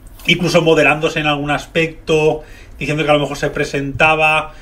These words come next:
creando su propia red social, no sé qué, luego Elon Musk que compra Twitter y que, no sé, como que parecía que ese discurso que representaba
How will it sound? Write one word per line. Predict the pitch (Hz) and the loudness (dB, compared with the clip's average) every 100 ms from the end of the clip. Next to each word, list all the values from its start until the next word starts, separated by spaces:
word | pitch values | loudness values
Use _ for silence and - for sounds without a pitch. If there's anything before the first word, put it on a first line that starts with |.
| - | -8
creando | - 143 143 | 0 2 2
su | 151 | -4
propia | 147 147 143 | -4 -2 -2
red | 139 139 | -2 -4
social, | - 135 - 160 160 160 160 156 | -6 -8 -4 0 2 4 2 0
no | 147 | -6
sé | 135 139 - | -6 -8 -2
qué, | 165 165 160 - - - | 2 2 0 -6 -14 -2
luego | 151 151 | 2 4
Elon | 147 143 139 | 4 2 0
Musk | 147 156 151 - - - - - | 0 0 0 -6 -16 -16 -20 -8
que | 156 | -2
compra | 143 151 170 185 165 | 2 2 4 2 2
Twitter | 165 156 160 156 | -2 0 0 0
y | |
que, | 156 156 | 0 0
no | 151 | -2
sé, | 196 | -2
como | 170 147 135 | 0 -2 -4
que | 147 147 | -4 -2
parecía | 151 - - 202 | -2 -2 0 -2
que | 208 220 214 202 - - - | 2 0 0 -2 -10 -20 -10
ese | 190 175 | -2 2
discurso | 208 202 202 190 190 | 2 2 -2 -4 0
que | |
representaba | 180 180 165 - 156 156 170 220 277 | 0 0 -2 -4 -4 0 2 2 -2